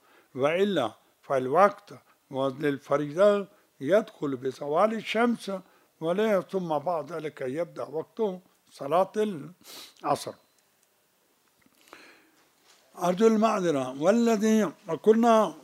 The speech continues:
في، في مقام تصنيف الروايات الواردة في الوقت.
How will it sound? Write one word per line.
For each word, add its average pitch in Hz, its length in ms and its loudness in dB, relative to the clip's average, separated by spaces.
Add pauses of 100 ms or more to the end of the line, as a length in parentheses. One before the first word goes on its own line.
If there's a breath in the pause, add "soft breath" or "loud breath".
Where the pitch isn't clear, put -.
في، 220 260 0
في 165 100 -8
مقام 196 840 4 (120)
تصنيف 190 800 0 (300 soft breath)
الروايات 165 800 4
الواردة 175 720 4 (260 soft breath)
في 151 140 0
الوقت. 135 420 0